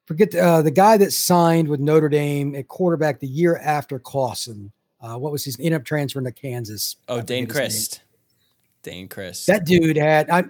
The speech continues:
Speaker 1: there's one John Elway arm, but his arm wasn't, I mean, it was insane.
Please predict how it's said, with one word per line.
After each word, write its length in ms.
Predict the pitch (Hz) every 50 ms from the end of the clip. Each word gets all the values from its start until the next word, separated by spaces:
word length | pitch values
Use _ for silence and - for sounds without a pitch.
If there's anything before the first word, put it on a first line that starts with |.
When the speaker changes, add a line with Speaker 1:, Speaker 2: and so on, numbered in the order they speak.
| _ _ -
Speaker 1:
there's 220 | 185 208 196 -
one 260 | 170 220 269 277 220
John 300 | 170 131 165 170 185 190
Elway 480 | 180 165 180 190 202 202 214 220 214 190
arm, 280 | 202 202 214 220 214 180
but 100 | 156 170
his 120 | 190 170
arm 200 | 170 160 160 147
wasn't, 240 | 147 147 135 127 123 -
I 60 | 151
mean, 160 | 151 147 135
it 60 | 160
was 180 | 170 175 120 135
insane. 720 | 139 120 - - - - - 185 165 139 120 107 101 92